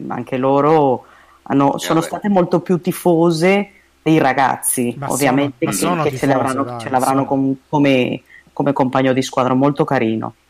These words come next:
Speaker 3: Sono tifose,
Speaker 2: Mm-hmm.
Speaker 3: dai.
Speaker 2: Comunque, cambiando argomento, eh, perché siamo andati ovviamente lunghissimi, come era prevedibile, eh,
Speaker 3: Prof,
Speaker 2: Emilio.
Speaker 3: scusami, solo una cosa, prof, scusami.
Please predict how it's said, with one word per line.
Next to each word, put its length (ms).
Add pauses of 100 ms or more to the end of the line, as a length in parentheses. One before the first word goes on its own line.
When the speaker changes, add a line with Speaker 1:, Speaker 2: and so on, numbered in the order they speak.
(120)
Speaker 3:
Sono 380
tifose, 480
Speaker 2:
Mm-hmm. 80
Speaker 3:
dai. 120 (880)
Speaker 2:
Comunque, 580 (720)
cambiando 500
argomento, 540
eh, 180
perché 360
siamo 220
andati 300
ovviamente 400
lunghissimi, 580
come 160
era 80
prevedibile, 640 (420)
eh, 380 (300)
Speaker 3:
Prof, 300
Speaker 2:
Emilio. 200
Speaker 3:
scusami, 200
solo 200
una 140
cosa, 260
prof, 240
scusami. 380